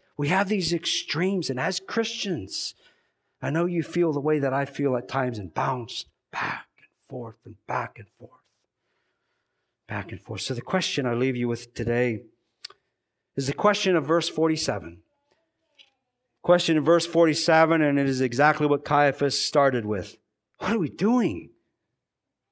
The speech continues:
What are you doing? But not just what are you doing? What are you doing with Jesus? What are you doing with Jesus? Are you ignoring him? Are you opposing him?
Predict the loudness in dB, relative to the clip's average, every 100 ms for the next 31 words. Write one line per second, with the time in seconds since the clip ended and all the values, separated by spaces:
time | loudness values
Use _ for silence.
0 | _ _ _ _ -6 -4 -2 -4 -4 -4
1 | -4 -8 -12 _ _ _ _ _ _ _
2 | _ _ _ _ _ _ -14 -10 -8 -6
3 | -4 -4 -4 -6 -6 -4 -4 -4 -4 -4
4 | -6 -8 -10 -6 -4 -6 -8 _ _ -16
5 | -14 -10 -8 -8 -10 -14 -16 -16 -18 _
6 | _ _ _ _ _ _ _ -16 -12 -12
7 | -6 -4 -2 -4 -8 -10 -12 -12 -14 -18
8 | -20 -20 -20 -20 _ _ _ _ _ _
9 | _ _ _ _ _ _ _ _ _ _
10 | _ _ _ _ _ _ _ -8 -8 -8
11 | -4 -2 -2 -2 -2 -4 -10 -16 _ _
12 | _ _ _ _ _ _ _ _ _ _
13 | _ -10 -8 -8 -6 -2 0 0 -4 -2
14 | -2 -4 -8